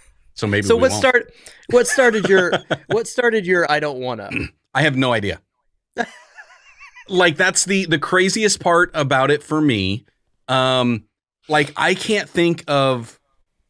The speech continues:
Speaker 1: what, but this has been going on for, like, two weeks now.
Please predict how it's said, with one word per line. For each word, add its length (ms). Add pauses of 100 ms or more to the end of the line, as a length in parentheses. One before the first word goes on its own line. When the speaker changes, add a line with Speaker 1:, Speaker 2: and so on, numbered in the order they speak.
(840)
Speaker 1:
what, 520
but 240
this 200
has 140
been 200
going 220
on 160
for, 100
like, 180
two 160
weeks 320
now. 320